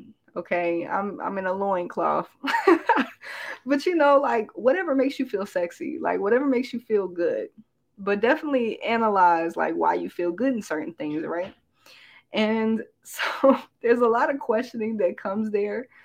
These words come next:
But ask your higher self to show you, what does my bliss look like? What does it look like? What does it feel like for me to be in bliss? And start getting that idea. And then visualize that. You know, this is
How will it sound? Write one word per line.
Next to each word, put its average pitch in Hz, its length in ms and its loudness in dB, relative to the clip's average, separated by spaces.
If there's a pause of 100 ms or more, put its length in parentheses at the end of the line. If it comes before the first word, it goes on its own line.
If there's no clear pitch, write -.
(340)
But 214 220 4
ask 370 320 -4
your 302 120 -2
higher 294 320 -2
self 262 320 -4
to 220 100 -6
show 226 300 2
you, 208 320 0
what 208 380 2
does 226 200 0
my 190 420 -2
bliss 190 540 0
look 196 300 -6
like? - 340 -12 (960)
What 220 180 6
does 247 140 4
it 247 120 4
look 226 300 2
like? 190 240 2
What 196 120 0
does 214 120 2
it 214 200 0
feel 214 300 -2
like 175 280 -4
for 175 160 -12
me 180 200 -12
to 180 80 -6
be 175 220 -8
in 160 120 -6
bliss? - 640 -8 (1200)
And 262 400 8
start 269 440 2
getting 269 320 0
that 226 220 -6
idea. 214 640 -4 (800)
And 226 160 0
then 233 220 2
visualize 220 840 2
that. 156 400 -6
You 202 140 -10
know, 202 240 -2
this 220 220 -6
is 233 180 -4